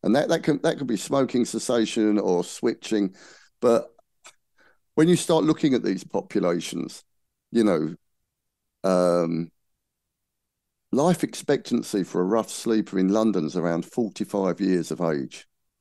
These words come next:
Now, a lot of, you know, that premature death is driven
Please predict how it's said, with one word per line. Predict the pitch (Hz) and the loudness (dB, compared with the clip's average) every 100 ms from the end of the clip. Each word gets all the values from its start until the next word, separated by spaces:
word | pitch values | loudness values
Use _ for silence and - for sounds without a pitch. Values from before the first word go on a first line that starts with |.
| _ _ _ _ _ _ _ _ _ _ _ _ - | _ _ _ _ _ _ _ _ _ _ _ _ -6
Now, | 98 107 | 0 4
a | |
lot | 127 156 - | 6 6 4
of, | 110 - _ - | -4 -8 _ -2
you | 120 | 2
know, | 104 | 2
that | 95 - | 2 -2
premature | - 127 104 - 107 | -2 0 0 0 -2
death | - 110 82 - _ _ - | 0 0 0 -6 _ _ -2
is | 110 117 120 | 2 2 -2
driven | - 101 - 87 104 | -2 -2 0 -2 -2